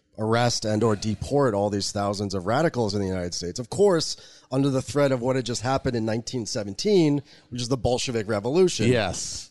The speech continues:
Speaker 1: So
Speaker 2: Yes.
Speaker 1: it's only, only when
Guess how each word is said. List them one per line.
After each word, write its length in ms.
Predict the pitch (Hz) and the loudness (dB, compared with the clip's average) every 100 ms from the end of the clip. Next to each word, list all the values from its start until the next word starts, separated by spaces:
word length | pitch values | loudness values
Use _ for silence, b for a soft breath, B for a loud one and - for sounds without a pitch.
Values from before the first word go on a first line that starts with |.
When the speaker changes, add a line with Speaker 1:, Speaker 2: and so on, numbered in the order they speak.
| _ | _
Speaker 1:
So 160 | 123 160 | 2 4
Speaker 2:
Yes. 20 | 165 | 4
Speaker 1:
it's 80 | - | 4
only, 560 | 175 240 220 131 101 - b b - | 4 6 6 2 0 -8 b b 0
only 580 | 170 226 196 120 98 85 b b b _ | 4 6 4 2 -2 -8 b b b _
when 500 | 131 139 143 139 | 0 2 4 4